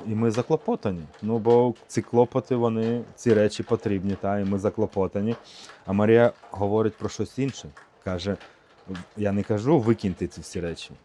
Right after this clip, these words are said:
Я не кажу, що вони не потрібні. Але оце заклопотання, надмірне клопотання над цими речами, ось це краде твоє життя. Ось це губить твоє життя». Каже Марія:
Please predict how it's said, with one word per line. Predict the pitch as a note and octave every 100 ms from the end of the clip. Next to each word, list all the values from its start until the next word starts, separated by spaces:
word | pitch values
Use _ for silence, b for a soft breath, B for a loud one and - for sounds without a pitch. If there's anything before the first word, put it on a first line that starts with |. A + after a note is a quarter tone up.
| _ -
Я | F#2+
не | G2+
кажу, | - C#3
що | -
вони | B2+ A2+
не | A2 G#2+
потрібні. | A2 - G#2 D#2+ D#2 - B B B
Але | F#2+ G#2+
оце | A2+ A2 A#2+
заклопотання, | G2+ A2+ A2 A#2+ A2 A#2 - B2 A#2 F#2+
надмірне | G#2 G2+ A2+ B2 A2 G#2
клопотання | - A2 - G#2 - B2 C#3 A#2+
над | G#2
цими | - G2+ F#2+
речами, | F2+ - F#2 F2+ - - - -
ось | G#2 -
це | - A#2+ A2+ -
краде | G2+ F#2+ F2+
твоє | F#2 E2
життя. | E2+ - D2 - - -
Ось | G#2 -
це | A#2+
губить | G2 G#2+ C3+ G#2 -
твоє | F2 E2
життя». | E2 D2 D2 - - - _ - - _ - _ B B B B B
Каже | A2+ A#2+
Марія: | A#2+ A#2+ B2